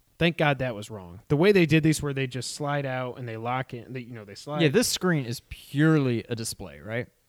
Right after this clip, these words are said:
Speaker 1: Yes.
Speaker 2: Or do we still maybe not know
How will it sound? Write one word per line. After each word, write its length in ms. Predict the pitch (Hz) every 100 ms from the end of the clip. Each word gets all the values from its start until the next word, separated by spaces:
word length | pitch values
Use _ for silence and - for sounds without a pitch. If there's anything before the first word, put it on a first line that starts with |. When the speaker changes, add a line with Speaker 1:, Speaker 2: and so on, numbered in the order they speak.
| _ _ _ _ _
Speaker 1:
Yes. 720 | - 107 107 107 101 - -
Speaker 2:
Or 120 | 127 120
do 100 | 117
we 140 | 117
still 320 | 113 - - 123
maybe 400 | 117 113 113 107
not 240 | 107
know 80 | -